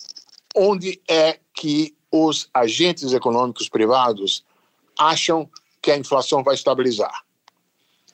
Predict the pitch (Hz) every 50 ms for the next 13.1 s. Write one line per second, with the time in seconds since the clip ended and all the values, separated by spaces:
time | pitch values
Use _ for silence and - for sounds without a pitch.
0 | _ _ _ _ _ - 151 151 - - 156 160 170 190 185 190 240 220 208 -
1 | - 160 - - 151 143 170 202 214 185 - - - 107 90 80 - _ _ _
2 | _ _ _ _ _ _ - 127 131 127 127 120 117 117 - - 123 - - -
3 | - 208 208 160 165 170 175 170 - _ _ - - 156 151 156 170 175 180 170
4 | 170 _ - - 170 156 147 143 139 - 139 143 135 135 - 147 123 - 135 120
5 | - - 151 147 - - 156 139 123 113 127 143 147 147 147 156 151 147 - _
6 | _ _ _ _ _ _ - - 131 127 139 131 127 120 113 107 101 - - -
7 | - 135 143 139 139 147 135 - 135 120 - - 160 165 160 143 131 - - -
8 | 139 135 135 131 - 117 - 120 104 - - 127 123 117 - 127 110 104 - -
9 | - 123 117 101 101 101 104 123 147 139 120 110 110 107 101 - 127 123 120 117
10 | 120 139 151 _ _ _ _ _ - - - - - - - _ - 180 175 175
11 | 180 160 - - 160 147 135 - - - - 233 247 240 208 160 131 131 - _
12 | _ _ _ _ _ _ _ _ _ - - 110 131 - - - - - 127 127
13 | 123 110